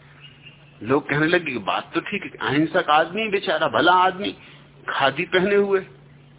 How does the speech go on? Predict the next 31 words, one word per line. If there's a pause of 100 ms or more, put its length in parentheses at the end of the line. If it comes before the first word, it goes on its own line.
(1160)
और
लोग
फूल
मालाएं
पहनाने
लगे। (960)
पहले
तो
उसी
के
दो
चार
दोस्तों
ने
पहनाई, (1080)
फिर
लोग
तो
नकलची
हैं, (680)
फिर
जब
फूल
मालाएं
चढ़
रही
तो
औरों
ने
भी
चढ़ाई,